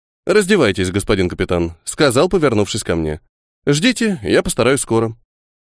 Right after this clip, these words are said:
Он повернулся и вышел. Я снял шляпу и примостил ее на стоявшую справа от порога вешалку. Затем расстегнул пуговицы и стащил шинель, повесив ее рядом.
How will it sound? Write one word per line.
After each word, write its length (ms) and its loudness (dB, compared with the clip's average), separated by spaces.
Он 180 4
повернулся 600 2
и 40 4
вышел. 360 -4
Я 220 2
снял 300 2
шляпу 420 2
и 60 6
примостил 560 2
ее 160 4
на 80 2
стоявшую 580 0
справа 360 2
от 80 -2
порога 320 0
вешалку. 480 -4
Затем 400 2
расстегнул 480 2
пуговицы 600 0
и 40 4
стащил 400 0
шинель, 440 2
повесив 440 0
ее 260 -2
рядом. 380 -2